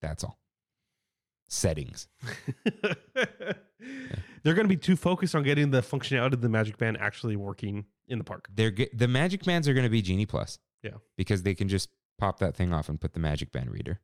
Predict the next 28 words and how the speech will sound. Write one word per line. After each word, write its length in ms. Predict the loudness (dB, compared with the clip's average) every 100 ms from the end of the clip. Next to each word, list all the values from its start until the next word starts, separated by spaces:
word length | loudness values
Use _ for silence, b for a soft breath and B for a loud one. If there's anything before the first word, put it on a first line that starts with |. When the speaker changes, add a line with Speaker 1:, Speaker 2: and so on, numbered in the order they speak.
| -10
Speaker 2:
Mm-hmm. 220 | -10 -6 -2
Speaker 1:
I, 220 | 0 -2 -2
I 180 | -2 2
knew 140 | 2
that 180 | 4 4
when 100 | 4
they 80 | 4
did 160 | 2 2
Fast 280 | 0 0 -4
Pass. 240 | -10 -2
Speaker 2:
They 140 | 2
look 300 | 4 2 2
like 180 | 2 2
the 80 | 2
Magic 300 | 2 2 2
Band 200 | 0 2
reader. 160 | 2 2
Speaker 1:
It 80 | 4
is. 380 | 4 4 -2 -4
Speaker 2:
Yeah, 180 | 0 0
it's 120 | 2
the 60 | 2
Speaker 1:
Yeah, 60 | 2
Speaker 2:
same 80 |
thing. 140 | 2 2
Speaker 1:
and, 300 | 4 4 2
and 360 | 0 2 0 0
reportedly, 800 | 2 2 4 4 2 -2 -10